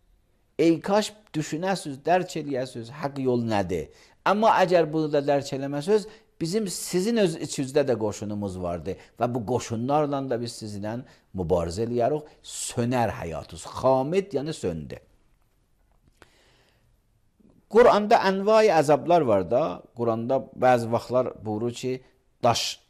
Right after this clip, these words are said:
daşla, rizə daşlarla əzab eləyərik. Bəzi vaxt deyir, zəlzələ ilə əzab eləyərik.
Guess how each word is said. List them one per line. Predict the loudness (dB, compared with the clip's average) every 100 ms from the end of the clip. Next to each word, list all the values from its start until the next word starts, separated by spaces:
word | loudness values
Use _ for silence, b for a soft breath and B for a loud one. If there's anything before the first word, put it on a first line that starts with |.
| 4
daşla, | 4 4 -4 -8 -6 -2
rizə | -2 0 0
daşlarla | 0 -2 -2 0 0 -6 -12 -16 _ _ _ -6
əzab | -4 -4 -6
eləyərik. | -8 -8 -10 -4 0
Bəzi | 2 2
vaxt | -4 -4 -6
deyir, | -6
zəlzələ | -2 0 0 0 -2 -2
ilə | -2 -6
əzab | -8 -8 -10
eləyərik. | -12 -12 -12 -12